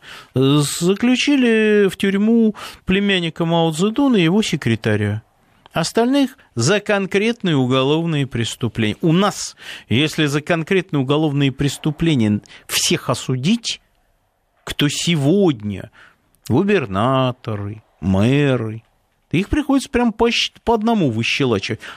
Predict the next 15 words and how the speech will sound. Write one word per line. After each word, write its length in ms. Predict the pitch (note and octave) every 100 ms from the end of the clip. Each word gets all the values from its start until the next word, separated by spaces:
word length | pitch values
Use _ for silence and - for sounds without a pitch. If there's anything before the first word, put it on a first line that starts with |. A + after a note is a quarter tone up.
| -
А 100 | D3+
можно 280 | A#3 A#3 G3+
их 180 | C3+
не 80 | C3
назначать? 920 | B2+ B2+ C3 C#3 C#3 - F2 - - _ _ _ _ _ _ _
Ну, 180 | F#4 F#4+
такая 300 | F#3 D#3 G2
глупая 760 | G#2 G#2 F#3 F#3+ - G#2 G#2+ B2+
идея, 280 | E3+ G#3+ C#3 _ _ -
понимаю. 640 | G3 G#3+ A2 F#2+ G2 - _ _ _ _
И 100 | G#2 G2
тем 300 | - D#3 G#3+
не 140 | C#3
менее. 220 | G2 G2 - _ _ _ _ _ _ _ _ _ _ _ - - - - - - - - _ _ _ -
А, 840 | D3+ D#3+ D#3+ D#3+ D#3+ D#3+ D#3+ D#3+